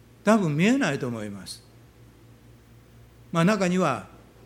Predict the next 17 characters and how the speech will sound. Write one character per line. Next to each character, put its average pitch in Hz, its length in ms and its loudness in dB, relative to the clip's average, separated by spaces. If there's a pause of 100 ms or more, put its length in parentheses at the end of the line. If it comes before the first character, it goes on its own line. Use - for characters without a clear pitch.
(420)
「心 170 300 2
は 131 100 0
こ 160 180 -2
こ 175 100 2
に 165 100 2
あ 156 80 0
り 151 100 0
ま 147 140 -4
す」 - 220 -8
っ - 40 -18
て 113 80 -8
言 - 20 -18
っ - 20 -16
て 98 80 -14
で 82 140 -18
す 90 60 -16
ね、 165 240 -8